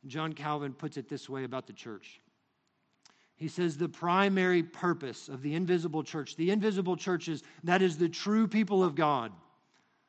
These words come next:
"The primary purpose of the invisible church is to make Christ visible." That's witness.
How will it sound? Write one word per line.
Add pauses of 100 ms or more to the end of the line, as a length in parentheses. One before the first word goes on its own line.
(140)
"The
primary (200)
purpose
of
the
invisible
church (460)
is
to
make (380)
Christ (220)
visible." (2250)
That's
witness.